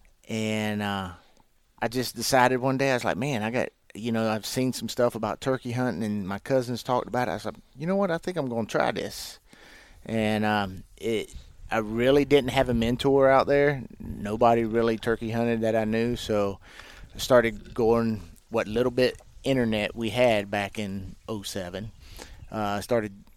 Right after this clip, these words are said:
doing some research, reading, getting magazines. Anytime I seen a magazine about turkey or turkey hunting, um, I'd pick it up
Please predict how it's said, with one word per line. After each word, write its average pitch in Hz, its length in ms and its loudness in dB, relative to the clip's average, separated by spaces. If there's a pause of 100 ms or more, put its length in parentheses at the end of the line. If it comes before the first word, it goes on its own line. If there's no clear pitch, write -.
(140)
doing 120 240 0
some 117 180 -8
research, 120 540 -6
reading, 107 380 -6 (160)
getting 110 220 -8
magazines. 104 580 -4
Anytime 107 320 -6
I 98 40 -6
seen 107 180 -6
a 104 40 -8
magazine 104 600 -6
about 98 260 -8
turkey 107 340 -8
or 104 80 -6
turkey 101 380 -8
hunting, 104 420 -8 (520)
um, 95 520 -6
I'd 92 240 -12
pick 101 220 -10
it 90 80 -10
up 104 220 -4